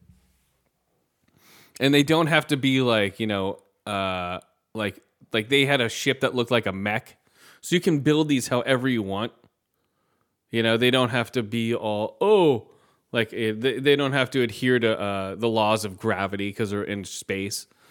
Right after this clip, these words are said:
So they can be as weird and shit as they want. And you have a crew that takes care of your ship. You go down, you know, you go to planets, blah, blah, blah, boom, boom, boom.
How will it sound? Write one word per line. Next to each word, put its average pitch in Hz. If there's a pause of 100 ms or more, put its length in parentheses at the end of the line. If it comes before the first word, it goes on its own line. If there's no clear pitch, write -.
(200)
So -
they 127
can 127
be 120
as 104
weird 104
and 98
shit 107
as 101
they 98
want. 92 (1900)
And 117
you 120
have 104
a 101
crew 127
that 117
takes 120
care 123
of 117
your 120
ship. 117
You 113
go 117
down, 110
you 110
know, 110
you 104
go 110
to 104
planets, 107
blah, 107
blah, 101
blah, 101
boom, 104
boom, 101
boom. 98